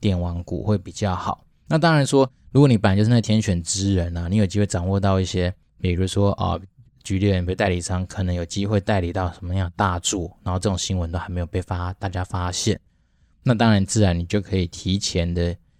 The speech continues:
有机会去布局嘛。我就想说，如果那时候，因为毕竟我以前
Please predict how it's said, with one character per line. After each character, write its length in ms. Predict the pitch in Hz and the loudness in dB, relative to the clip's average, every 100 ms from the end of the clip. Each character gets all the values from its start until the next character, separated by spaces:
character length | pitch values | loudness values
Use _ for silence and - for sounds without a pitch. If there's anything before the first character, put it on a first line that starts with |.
| _ | _
有 120 | 92 | -4
机 160 | 87 98 | 0 2
会 120 | 98 | 2
去 120 | 95 | 0
布 240 | 92 110 87 | -2 0 0
局 280 | - - - | -4 -10 -8
嘛。 140 | 55 | -2
我 100 | 90 | 0
就 60 | 131 | 2
想 160 | 113 | 2
说， 160 | 101 117 | 4 4
如 100 | 127 | 6
果 120 | 131 | 6
那 180 | 117 127 | 4 2
时 100 | 110 | 4
候， 180 | 113 113 _ _ _ _ | 4 2 _ _ _ _
因 80 | 170 | 4
为 60 | 165 | 4
毕 200 | - 160 | 6 4
竟 200 | 147 131 | 6 8
我 100 | 123 | 6
以 60 | |
前 320 | 95 95 95 | 6 2 0